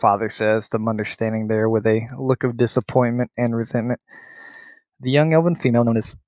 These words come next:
Odalisa, just rolls her eyes before flinching as a hand was raised to her, though no contact was made with her face this time.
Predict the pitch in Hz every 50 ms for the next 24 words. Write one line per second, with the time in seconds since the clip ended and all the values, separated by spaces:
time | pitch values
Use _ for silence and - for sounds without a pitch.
0 | _ - 131 127 127 120 127 - - 107 107 123 131 139 - - _ _ _ _
1 | _ - - 101 - - - - - - - - _ - 123 120 131 131 123 -
2 | 131 120 117 113 110 107 107 104 - - 107 - - 117 107 110 113 110 - _
3 | _ _ _ _ _ _ _ _ _ _ - - - - - - _ _ _ _
4 | _ _ _ _ - - - 139 131 123 - - 120 113 107 104 - 101 98 113
5 | 120 117 117 117 107 107 113 110 117 117 110 - - - 101 104 104 104 104 107
6 | - 123 127 131 131 131 131 - 135 135 139 139 - - 151 147 139 - 151 139
7 | 143 - - 135 120 - - 127 127 127 120 120 117 120 - - _ _ _ _
8 | - 123 120 113 123 123 117 - - 139 135 - - - - - _ 107 117 107
9 | - - 85 85 104 107